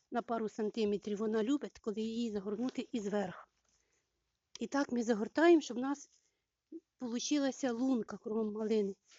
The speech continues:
Що якщо буде суха погода, щоб ми змогли... Цю малинку і поливати, і не витікала водичка.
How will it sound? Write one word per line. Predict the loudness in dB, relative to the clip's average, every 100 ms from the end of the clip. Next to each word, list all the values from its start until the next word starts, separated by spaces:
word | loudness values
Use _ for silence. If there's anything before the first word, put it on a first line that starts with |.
| _ _ -10
Що | -4
якщо | -2 -2 -2 -2 -2 -8 -20 -20 -20 -20 _ _ _ _ _ _ _ _ _ _ -20 _ _ _ _ -8
буде | -4 0 2 0 -2 -14 _ _ _ _ -20 -20 _
суха | -8 -6 0 0
погода, | 2 4 6 4 2 -2
щоб | -10 -4
ми | -2 -2 -2
змогли... | -2 0 0 0 0 _ _ _ _ _
Цю | -2 0
малинку | 2 2 2 2 -2 -6
і |
поливати, | -4 -2 -2 -2 -4 0 -2 -2 _ _ _ _ _ _ _ _ _
і | -6 -6 -6 _ _ _ _ _ _ _ _ _ _ _ -20 _ _ _ _ _ -16 -16 -16 _ _
не | -2 -2
витікала | -2 -8 -4 -2 0
водичка. | -2 -2 -2 -2 -8 -12